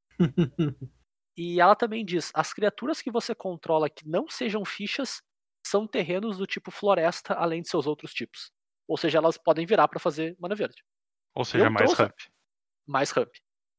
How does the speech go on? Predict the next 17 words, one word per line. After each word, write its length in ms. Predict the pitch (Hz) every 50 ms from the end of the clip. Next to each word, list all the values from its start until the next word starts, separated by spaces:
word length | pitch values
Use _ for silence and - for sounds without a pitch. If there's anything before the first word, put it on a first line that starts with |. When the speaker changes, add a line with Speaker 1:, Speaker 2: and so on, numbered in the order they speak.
| _ - -
Speaker 2:
<laughs> 120 | - -
E, 320 | 208 190 185 185 175 156 _ _ _ -
e, 260 | 175 170 170 160 139
tipo, 220 | - - - - _
por 140 | - - 156
consequência, 500 | - 196 185 - 160 - - 151 - 185
deixa 180 | 156 160 - -
a 40 | -
Shaya 260 | - 202 170 170 170
maior 340 | 170 196 185 156 147 165 -
também, 220 | - 170 147 160
porque 160 | - - 175
conta 260 | - - 156 147 -
como 200 | 156 - 156 151
terreno, 380 | - 202 175 - 120 110 110 113
né? 100 | 113 127 _ _ _ _ _ _ - - - - - - - - -
Ah, 160 | 165 170 180